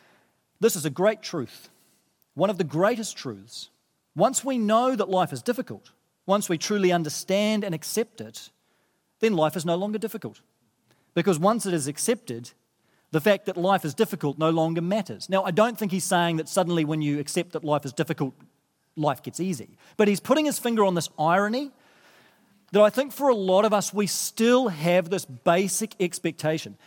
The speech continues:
that life will be relatively straightforward. That if we make good choices, and if we are good Christians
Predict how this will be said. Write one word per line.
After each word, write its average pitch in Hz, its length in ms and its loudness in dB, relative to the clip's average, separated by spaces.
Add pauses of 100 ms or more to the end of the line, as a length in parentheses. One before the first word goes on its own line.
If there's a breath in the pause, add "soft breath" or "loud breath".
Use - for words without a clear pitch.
(120)
that 180 180 4
life 185 500 4
will 180 200 2
be 165 160 2
relatively 190 1120 2
straightforward. 147 840 -6 (500)
That 185 160 4
if 202 160 2
we 185 160 2
make 214 340 2
good 240 160 -4
choices, - 640 -8 (720)
and 185 140 2
if 208 100 -2
we 214 120 4
are 165 60 2
good 254 200 -2
Christians - 760 -6